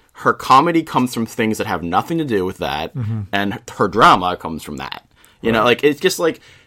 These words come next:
Speaker 1: it, I bring it back to if it was a blind character and you had a whole dramatic episode about the difficulties of being blind, and then the next episode they come in and they walk into a door and Farkle's like, "Oh, honey, don't walk into doors,"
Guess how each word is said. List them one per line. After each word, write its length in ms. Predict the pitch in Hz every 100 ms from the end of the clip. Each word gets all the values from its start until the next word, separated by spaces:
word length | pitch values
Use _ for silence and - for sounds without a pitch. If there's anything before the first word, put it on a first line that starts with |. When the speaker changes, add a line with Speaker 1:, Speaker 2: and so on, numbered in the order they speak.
| _ _ -
Speaker 1:
it, 180 | 135 127
I 80 | 127
bring 160 | 139 151
it 80 |
back 220 | 147 139 -
to 180 | 123
if 120 | 101 117
it 40 |
was 120 | 113
a 60 | 107
blind 460 | 98 104 127 135
character 580 | - 147 156 - 90 85
and 180 | - 98
you 60 | 98
had 180 | 110
a 40 | 101
whole 240 | - 120
dramatic 360 | 127 127 123 123
episode 320 | 123 - 107
about 380 | 95 95 90 -
the 80 | 101
difficulties 540 | 107 - 117 113 107
of 80 | 95
being 200 | 104 95
blind, 380 | 120 135 104 95
and 100 | 95
then 40 |
the 80 | 95
next 260 | 117 -
episode 240 | 123 120 113
they 140 | 101
come 260 | - 123 123
in 140 | 120
and 80 | 107
they 80 | 92
walk 280 | 90 117 -
into 160 | 127
a 40 | 127
door 420 | 127 131 117 113
and 220 | 104 107
Farkle's 380 | 98 110 117 110
like, 160 | 117 110
"Oh, 160 | 156
honey, 340 | 156 196 190 170
don't 200 | 165 165
walk 240 | 175 175
into 100 | 185
doors," 720 | 175 208 185 147 147 147 -